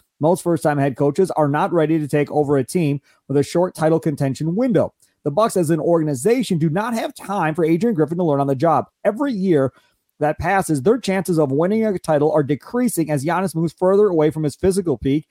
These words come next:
and the supporting players' ages in their mid to late thirties. It was very worth noting that Adrian Griffin was over fourteen prior to this Bucks hire and getting a head coaching job when interviewed. Source within the league, not affiliated with the Bucks,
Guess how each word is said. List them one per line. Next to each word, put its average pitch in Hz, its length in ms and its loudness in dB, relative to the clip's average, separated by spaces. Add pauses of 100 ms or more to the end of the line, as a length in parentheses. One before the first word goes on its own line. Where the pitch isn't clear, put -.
(280)
and 208 240 0
the 233 60 2
supporting 170 460 0
players' 156 360 0
ages 151 460 0
in 156 100 2
their 151 100 0
mid 170 360 2
to 175 80 0
late 165 220 0 (140)
thirties. 233 520 2 (340)
It - 80 -4
was 143 100 2
very 226 260 2
worth 196 300 0
noting 165 440 2
that 147 180 0
Adrian 185 360 2
Griffin 160 200 -2
was 143 180 0 (140)
over 196 340 2
fourteen 180 500 0
prior 196 320 0
to 190 80 0
this 151 160 0
Bucks 156 320 0
hire 131 220 0
and 143 160 -2
getting 165 220 0
a - 20 2
head 139 160 -2
coaching 151 300 0
job 127 200 0
when 131 260 0
interviewed. 143 580 0 (260)
Source 170 240 0
within 175 280 0
the 180 80 2
league, 135 220 0
not 101 140 -4
affiliated 104 340 -4
with 95 120 -10
the - 80 -16
Bucks, 175 360 -2